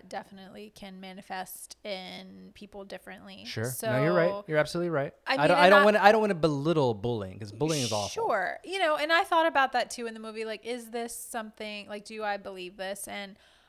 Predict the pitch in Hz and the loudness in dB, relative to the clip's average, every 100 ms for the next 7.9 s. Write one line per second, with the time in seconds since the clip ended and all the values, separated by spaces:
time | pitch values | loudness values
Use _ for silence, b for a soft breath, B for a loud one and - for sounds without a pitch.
0 | b 302 320 349 339 - 262 214 175 - | b 0 2 2 0 -4 -6 -8 -8 -10
1 | 190 175 185 226 226 220 226 240 240 226 | -10 -10 -8 -4 -2 -2 -4 -6 -10 -8
2 | 214 190 - - - 208 196 190 185 180 | -8 -12 -14 -14 -12 -12 -12 -12 -12 -10
3 | 175 170 _ _ _ _ - 196 208 196 | -12 -14 _ _ _ _ -4 -4 -4 -10
4 | - 233 269 - - 208 226 226 214 196 | -8 -4 -4 -6 -12 -12 -14 -12 -14 -14
5 | - 185 196 190 185 220 170 175 190 185 | -12 -14 -12 -14 -14 -14 -16 -16 -16 -18
6 | 185 202 185 214 _ 190 208 233 254 185 | -18 -18 -18 -18 _ -14 -10 -10 -10 -10
7 | 170 175 - 180 180 185 180 175 | -8 -10 -12 -14 -12 -14 -18 -20